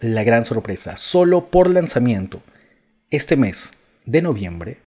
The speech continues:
para que comiences tu dos mil veinticuatro con una marca que refleje la esencia de tu negocio, que genere un diferencial en el mercado y que conecte auténticamente con tu audiencia, tenemos descuento en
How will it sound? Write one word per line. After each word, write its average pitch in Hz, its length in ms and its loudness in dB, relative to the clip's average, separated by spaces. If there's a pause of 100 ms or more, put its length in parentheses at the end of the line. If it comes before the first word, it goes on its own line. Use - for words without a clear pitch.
(260)
para 104 160 -2
que 98 120 -6
comiences 120 680 -2
tu 123 120 -4
dos 104 140 -2
mil 123 140 -2
veinticuatro 117 760 -4 (220)
con 101 180 -6
una 113 200 -2
marca 110 320 -4
que 117 280 -6 (420)
refleje 120 520 -4
la 123 80 -2
esencia 113 360 -4
de 107 40 -6
tu 107 100 -8
negocio, 95 560 -8 (340)
que - 80 -6
genere 139 440 0
un 135 80 2
diferencial 107 540 -4
en 107 100 -6
el 104 80 -4
mercado 95 540 -8 (340)
y - 60 -12
que 113 140 0
conecte 139 600 0 (280)
auténticamente 120 1200 -2 (260)
con 165 200 -4
tu 131 100 -4
audiencia, 98 600 -6 (220)
tenemos 120 680 -2 (160)
descuento 120 840 -4
en 117 400 -6